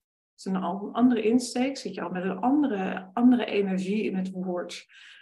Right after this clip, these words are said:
In plaats van moeten, dan ga je naar het willen toe, of je mag het doen van jezelf.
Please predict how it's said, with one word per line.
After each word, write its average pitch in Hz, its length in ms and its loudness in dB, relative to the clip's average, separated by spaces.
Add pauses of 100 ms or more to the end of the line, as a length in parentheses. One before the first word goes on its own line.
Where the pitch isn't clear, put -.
(120)
In 190 300 0
plaats 185 220 0
van 185 240 2
moeten, 214 320 4
dan 185 160 -6
ga 180 120 -2
je 185 140 -2
naar 170 200 -6
het 185 180 -10
willen 214 300 2
toe, 262 300 2
of - 160 -8
je 185 400 -6
mag 202 380 0
het 233 160 2
doen 269 340 2
van 254 200 2
jezelf. 262 760 -2